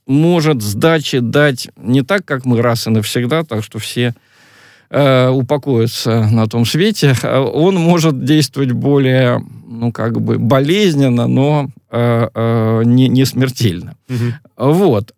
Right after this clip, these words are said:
Speaker 1: Э, вторая, как бы, э, причина, почему я думаю, что речь идёт именно о идеологическом противостоянии, вот, э, мало кто обратил внимание, собственно, на это интервью Байдена, да,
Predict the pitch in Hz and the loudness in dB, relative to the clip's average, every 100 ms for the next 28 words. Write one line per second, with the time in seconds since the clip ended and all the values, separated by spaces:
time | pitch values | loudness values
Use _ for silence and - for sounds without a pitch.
0 | - 123 123 120 120 110 _ - 113 - | -2 2 4 4 2 0 _ -16 -6 0
1 | 190 262 254 226 190 170 160 165 160 147 | 2 2 2 0 -2 -4 0 2 4 4
2 | 135 - 120 117 135 131 160 131 - - | 2 0 -2 -2 -4 -2 0 0 -2 -2
3 | 139 131 123 127 113 107 - 120 117 104 | 0 2 0 0 0 0 -2 -2 -2 -2
4 | - 113 107 117 110 107 101 95 85 - | -2 -4 -2 0 2 2 0 0 -2 -4
5 | - 107 113 123 226 262 - 135 113 113 | -6 -2 0 0 0 -4 -6 -4 -4 -6
6 | 117 110 - 226 190 139 131 - _ _ | -6 -6 -4 -2 0 0 -2 -6 _ _
7 | _ - 120 117 117 113 - - - 131 | _ -4 0 2 2 2 -2 -8 -4 2
8 | 175 185 - 160 139 143 139 170 151 131 | 2 2 0 -2 0 2 0 0 2 4
9 | 143 196 247 233 165 135 113 135 - 131 | 2 2 2 2 2 0 0 -4 -4 -2
10 | 131 139 147 143 147 143 185 180 175 175 | 2 2 0 -2 0 0 0 0 2 2
11 | 131 92 82 117 135 110 92 82 69 143 | 2 0 -4 0 2 2 0 -4 -2 0
12 | 202 | 0